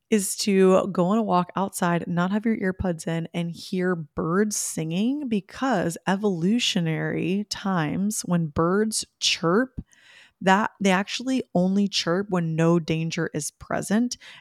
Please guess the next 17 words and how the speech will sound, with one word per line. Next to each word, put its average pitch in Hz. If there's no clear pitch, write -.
And 190
so, 190
like, 170
biologically, 175
our 175
bodies 190
will 180
go 180
into 175
this 175
state 170
of, 160
like, 160
"Ah, 208
rest, 208
I'm 214
safe. 175